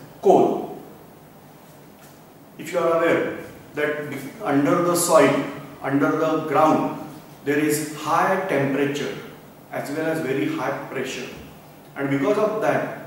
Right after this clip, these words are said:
high pressure and high temperature, the mass is converted into coal. Then microorganisms or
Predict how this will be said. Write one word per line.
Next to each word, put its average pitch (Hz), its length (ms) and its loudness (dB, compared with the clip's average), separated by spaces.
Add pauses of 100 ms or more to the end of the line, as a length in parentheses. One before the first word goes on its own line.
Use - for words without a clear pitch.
(140)
high 185 300 0 (100)
pressure 151 340 -4
and 160 260 0
high 147 280 -2
temperature, 139 680 -4 (1200)
the 156 540 2 (340)
mass 170 420 2
is 165 140 -4
converted 147 460 0
into 143 460 0
coal. - 460 -2 (1700)
Then 185 280 2
microorganisms 175 1700 2
or 147 120 0